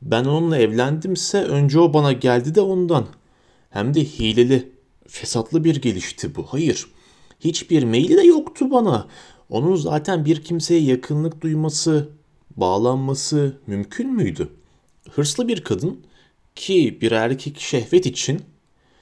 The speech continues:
bir erkek gönül eğlendirmek için, bir erkek de işkence etmek için gerekli ona.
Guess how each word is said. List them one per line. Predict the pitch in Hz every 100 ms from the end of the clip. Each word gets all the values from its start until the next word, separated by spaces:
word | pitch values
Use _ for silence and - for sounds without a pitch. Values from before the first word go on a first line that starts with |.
| _ _ -
bir | 95
erkek | 107 113 - 143 143
gönül | 98 110
eğlendirmek | 156 185 196 185 175 170 151
için, | - - 226 262 _ _ _ _ -
bir | 127
erkek | 160 190 - 302
de | -
işkence | 156 - 254 247 247
etmek | 247 254 254
için | - 262
gerekli | 254 247 214 185
ona. | 98 82